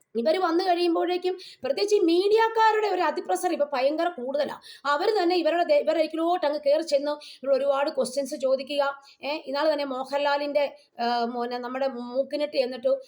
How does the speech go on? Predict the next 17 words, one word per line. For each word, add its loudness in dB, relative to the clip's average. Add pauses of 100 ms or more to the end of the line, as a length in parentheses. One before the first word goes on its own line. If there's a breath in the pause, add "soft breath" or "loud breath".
(120)
മീഡിയക്കാരാരാണ്ട് -2
കുത്തി -6
ഓർക്കുന്നില്ലേ? -2 (360 loud breath)
അതൊക്കെ -2
ആ 2
മനുഷ്യനായിട്ട് 0
അങ്ങ് -4
സഹിച്ചു -4
ക്ഷമിച്ചങ്ങ് -4
പോയി. 0 (400 loud breath)
ഇതേപോലെ 2
ഒരുപാട് 0
പ്രശ്നങ്ങൾ -2
ഇനി -4
ഉണ്ടാകും. -2 (200 loud breath)
മീഡിയക്കാർ 0
ഒരു -2